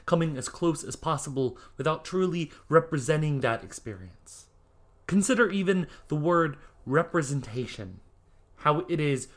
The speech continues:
representation, the recreation of a scene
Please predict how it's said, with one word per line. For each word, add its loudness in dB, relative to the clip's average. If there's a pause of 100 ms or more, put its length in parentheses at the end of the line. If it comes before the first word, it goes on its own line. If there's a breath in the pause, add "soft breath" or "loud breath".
(120)
representation, -4 (240 loud breath)
the 2
recreation 0
of -6
a -6
scene -2